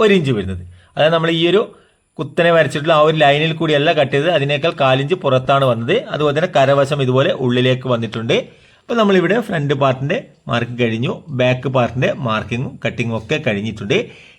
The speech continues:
ഇനി നമുക്ക് ഇവിടെ നിന്ന് പോക്കറ്റിന് വേണ്ടി, നമുക്ക് ബോൺ പോക്കറ്റാണ് തയ്ക്കുന്നത്. അപ്പോൾ ബോൺ പോക്കറ്റ് തയ്ക്കാൻ വേണ്ടി നമുക്ക് നാല് പീസ് വേണം.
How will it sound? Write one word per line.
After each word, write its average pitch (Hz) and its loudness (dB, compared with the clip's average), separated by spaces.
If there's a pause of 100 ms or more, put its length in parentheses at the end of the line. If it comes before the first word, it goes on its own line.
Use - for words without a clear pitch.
(140)
ഇനി 254 4
നമുക്ക് 135 2 (840)
ഇവിടെ 160 0
നിന്ന് 156 0 (100)
പോക്കറ്റിന് 170 0
വേണ്ടി, 101 -4 (140)
നമുക്ക് 147 -4
ബോൺ 151 2
പോക്കറ്റാണ് 160 0
തയ്ക്കുന്നത്. 120 -2 (420)
അപ്പോൾ 175 -6
ബോൺ 160 2 (100)
പോക്കറ്റ് 165 -2
തയ്ക്കാൻ 139 2
വേണ്ടി 139 0 (100)
നമുക്ക് 127 0 (120)
നാല് 135 2 (100)
പീസ് 123 0
വേണം. 110 -2